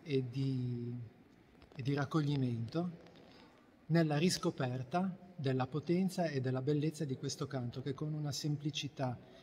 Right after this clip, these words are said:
di mezzi disarmante riesce in realtà a smuovere l'animo umano fino nel profondo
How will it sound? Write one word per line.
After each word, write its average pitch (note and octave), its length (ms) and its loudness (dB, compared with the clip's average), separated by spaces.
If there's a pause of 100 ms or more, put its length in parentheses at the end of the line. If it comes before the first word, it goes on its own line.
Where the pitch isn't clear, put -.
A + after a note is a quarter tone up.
(100)
di D3 200 2
mezzi B2 640 0 (360)
disarmante C#3 1040 0
riesce E3 640 0 (380)
in D3 140 0
realtà D3 440 4
a C3+ 120 0
smuovere B2+ 680 2
l'animo C3+ 340 2
umano D3+ 560 2 (300)
fino D#3+ 320 2
nel C3 220 4
profondo C3+ 680 -2